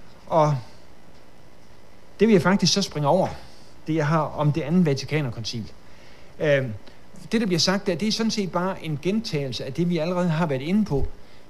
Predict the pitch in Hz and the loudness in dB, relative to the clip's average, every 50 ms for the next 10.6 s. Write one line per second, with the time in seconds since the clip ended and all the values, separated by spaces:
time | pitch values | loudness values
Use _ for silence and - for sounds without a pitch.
0 | - - - 190 180 175 185 214 196 180 202 202 180 143 - 156 143 131 117 - | -14 -4 0 2 4 4 4 4 4 4 4 4 4 4 2 0 -2 -2 -4 -8
1 | - - - - - 226 220 - - - - - 175 170 175 180 - 139 147 170 | -12 -14 -12 -6 -6 -6 -6 -6 -10 -12 -6 -2 0 0 0 0 0 -2 0 0
2 | 180 185 - 185 - - - 147 143 120 - - - 185 - 170 190 180 147 131 | 2 2 0 -2 -4 -4 -4 -4 -4 -4 -6 -8 -10 -8 -6 -4 -4 -4 -4 -6
3 | 113 110 - - 202 262 269 220 185 156 139 131 117 110 104 - - 165 151 160 | -6 -8 -4 -2 -2 -2 0 0 0 0 0 0 -2 -4 -6 -4 -4 -2 0 0
4 | 156 143 127 151 160 165 127 113 110 98 87 - - 151 185 196 - 175 170 170 | 0 0 0 0 0 0 0 -2 -4 -6 -8 -6 -2 -2 -2 -2 0 0 0 0
5 | 160 143 147 147 135 147 196 214 202 151 131 131 120 - - 175 175 165 - - | 0 0 0 0 2 4 4 4 4 2 0 0 0 0 2 2 2 0 -2 -8
6 | - - - - - - - - - - - - - 180 175 - - - - - | -14 -14 -14 -16 -16 -16 -16 -14 -14 -14 -10 0 2 2 2 2 -2 -6 -8 -12
7 | - - - - - 226 220 - 165 165 151 - - - 160 185 240 240 - 170 | -14 -14 -12 -6 -4 -2 -2 0 0 0 0 0 -2 -2 0 0 0 0 0 0
8 | 113 - - - - - - - - - - 165 160 147 147 151 147 143 131 131 | -2 -4 -8 -12 -14 -16 -16 -14 -12 -2 2 4 4 6 6 6 6 6 4 4
9 | 156 185 190 - - 139 120 117 98 95 87 - - - - - - - - 165 | 4 4 4 4 2 0 -2 -2 -4 -6 -10 -10 -12 -14 -16 -16 -16 -16 -12 -6
10 | 165 147 127 123 120 - - - 156 160 147 | -4 -4 -4 -4 -4 -2 2 2 4 4 2